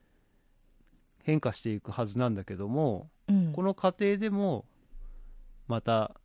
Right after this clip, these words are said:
Speaker 1: えー、その微生物の活動がこ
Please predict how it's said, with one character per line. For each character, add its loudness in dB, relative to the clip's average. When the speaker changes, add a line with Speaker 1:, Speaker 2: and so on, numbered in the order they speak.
Speaker 1:
え -6
ー、 -20
そ -4
の -4
微 -8
生 2
物 -6
の 2
活 -8
動 -2
が -6
こ -6